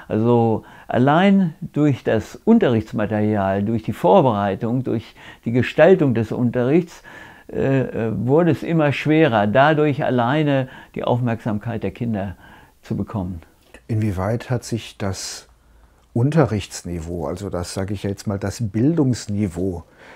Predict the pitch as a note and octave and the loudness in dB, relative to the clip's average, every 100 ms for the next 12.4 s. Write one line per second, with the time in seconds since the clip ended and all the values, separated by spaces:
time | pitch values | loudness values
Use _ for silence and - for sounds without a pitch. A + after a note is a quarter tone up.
0 | - - F#2+ - A2+ A2+ A2 G#2 F#2 _ | -12 -6 -4 -4 -2 0 0 -2 -4 _
1 | _ _ A2 G#2 F2+ F#2 - A2 - E2+ | _ _ -6 -4 -4 -8 -10 -12 -8 -8
2 | - E2 D#2 D#2 D2+ D2+ D2+ C2+ D2 - | -8 -12 -10 -10 -12 -14 -14 -16 -18 -16
3 | C#2+ - - - - - - - - B2 | -16 -18 -20 -20 -20 -20 -20 -12 -2 2
4 | B2+ C#3+ C3+ D3+ F3+ G#3 F#3+ - - D#3+ | 4 4 4 4 4 4 2 0 4 6
5 | D#3+ D#3+ D#3 D3+ C#3+ C3 - - - B2 | 6 6 4 2 0 -4 -12 -20 -6 -4
6 | B2 C#3 C#3 C#3 - C3 C3 A#2 B2+ D#3+ | -2 0 2 0 -2 0 0 2 6 6
7 | F3+ D#3+ D#3 D3 A#2+ B2 G#2+ A2+ A2 A2+ | 6 4 2 2 2 0 -2 -2 -2 0
8 | C#3+ C#3+ - A#2+ - B2+ D#3+ G3 - E3+ | 0 -2 -2 -8 -2 2 4 4 0 -2
9 | - - - - - G#2+ A#2 D3 D#3 C#3+ | -8 -20 -20 -10 -6 -2 0 0 0 0
10 | C3+ C#3 C3+ B2+ B2 - C3 C3 - - | 0 2 0 0 -2 -4 -4 -4 -8 -20
11 | - - - A#2+ A#2+ - - B2 A#2+ A#2 | -20 -14 -4 -2 -2 -6 -4 0 0 0
12 | G#2+ - F2 | 0 -2 -8